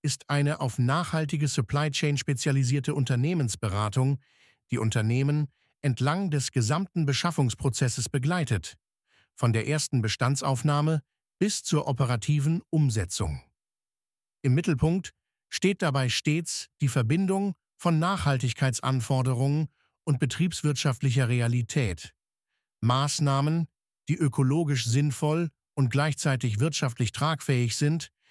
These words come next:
die regulatorische Compliance sichern und zugleich Wettbewerbsvorteile generieren. Konkret unterstützt Adconia Unternehmen dabei,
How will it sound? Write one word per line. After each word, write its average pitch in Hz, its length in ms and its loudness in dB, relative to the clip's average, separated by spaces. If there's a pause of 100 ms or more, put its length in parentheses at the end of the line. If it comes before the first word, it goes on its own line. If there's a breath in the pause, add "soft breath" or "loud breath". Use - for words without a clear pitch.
(240 soft breath)
die 139 80 4
regulatorische 131 840 2
Compliance 123 580 0
sichern 160 440 0 (300 soft breath)
und 160 160 2
zugleich 143 520 0 (320)
Wettbewerbsvorteile 131 1120 0
generieren. 120 640 0 (400)
Konkret 196 540 0
unterstützt 156 640 -2
Adconia 165 640 0
Unternehmen 139 580 0
dabei, 139 460 0